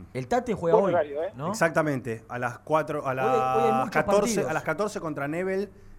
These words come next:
Speaker 3: en
Speaker 1: Hoy tengo que ir a ver
Speaker 3: Rosario.
Speaker 1: al Marisco, Germi.
Speaker 2: Uy, qué bien.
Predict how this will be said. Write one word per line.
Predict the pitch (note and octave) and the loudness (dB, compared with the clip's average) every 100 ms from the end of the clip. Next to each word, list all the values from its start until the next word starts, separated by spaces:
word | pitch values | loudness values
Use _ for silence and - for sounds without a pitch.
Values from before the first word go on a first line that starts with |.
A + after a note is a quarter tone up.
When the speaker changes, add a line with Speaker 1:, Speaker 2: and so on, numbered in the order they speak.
| - | -16
Speaker 3:
en | B2 B2 A#2+ A#2+ A2+ A2 G#2+ G#2 | -12 -10 -10 -10 -12 -12 -8 0
Speaker 1:
Hoy | G#3+ | 2
tengo | A3+ B3+ | 4 2
que | B3+ | 4
ir | |
a | B3+ | 6
ver | C4 | 6
Speaker 3:
Rosario. | |
Speaker 1:
al | B3 | 6
Marisco, | B3 C#4 B3+ - G#3 G3+ G3 G3 F#3 | 4 2 -2 -4 -2 0 0 0 -2
Germi. | - B3 B3+ A#3+ G#3+ D3 - - - - | -2 -2 0 -2 -6 -8 -14 -20 -18 -4
Speaker 2:
Uy, | B3 B3+ B3 A#3+ G#3+ F#3+ E3 D3 | 0 2 0 -2 -6 -8 -12 -14
qué | F#3 | -12
bien. | F#3 G3+ G#3 G3 F3 D#3+ | -10 -8 -10 -12 -12 -14